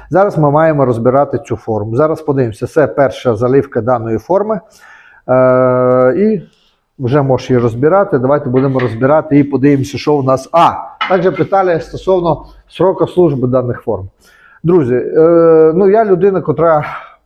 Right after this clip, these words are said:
скажімо так, трезво дивлюсь, е, вперед і розумію, що любий інвентар, любий інструмент, він має, скажімо так, ізнос якийсь. І, е, у любого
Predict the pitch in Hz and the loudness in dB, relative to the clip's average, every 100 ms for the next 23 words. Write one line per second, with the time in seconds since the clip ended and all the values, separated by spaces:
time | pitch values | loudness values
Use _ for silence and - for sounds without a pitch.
0 | _ _ _ _ _ - 151 143 139 147 | _ _ _ _ _ -2 0 0 -2 -4
1 | - - _ _ _ _ _ - 170 139 | -4 -16 _ _ _ _ _ 0 2 2
2 | 135 127 139 160 180 - - _ _ _ | -2 0 2 2 0 -4 -16 _ _ _
3 | _ _ _ - 151 156 156 156 156 156 | _ _ _ -2 2 4 4 4 4 4
4 | 160 160 180 185 220 - 185 180 160 180 | 2 0 0 2 2 2 2 2 2 0
5 | 160 123 110 110 - - 190 196 190 233 | 0 -2 -4 -12 -18 -2 0 0 0 2
6 | 202 151 147 151 151 220 214 151 147 165 | 4 2 0 -2 -2 -2 -2 0 2 0
7 | 143 - 170 202 202 - 143 180 139 139 | 0 -4 -2 0 -2 -2 0 0 0 0
8 | 151 143 123 117 110 104 - 123 120 135 | 2 2 2 0 -2 -4 -6 -4 -4 -4
9 | 127 - - 151 135 113 - 107 - 90 | -4 -8 -2 -2 0 -4 -6 -20 -16 -16
10 | - _ _ _ _ _ - 262 240 190 | -18 _ _ _ _ _ 0 4 4 4
11 | 160 147 135 127 123 123 120 120 123 120 | 2 0 0 0 0 0 0 0 -2 0
12 | 170 180 165 190 147 143 123 | 2 2 2 0 2 0 -2